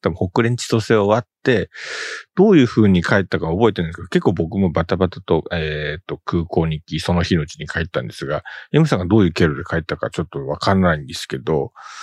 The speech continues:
あの、野尻湖にいるわけですよね。で、多分、その三連休の最中、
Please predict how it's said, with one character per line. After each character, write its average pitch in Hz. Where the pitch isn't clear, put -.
あ 101
の、 85
野 101
尻 202
湖 101
に 78
い 76
る 80
わ 82
け -
で 62
す -
よ 87
ね。 71
で、 92
多 185
分、 143
そ 90
の 82
三 -
連 139
休 95
の 78
最 101
中、 -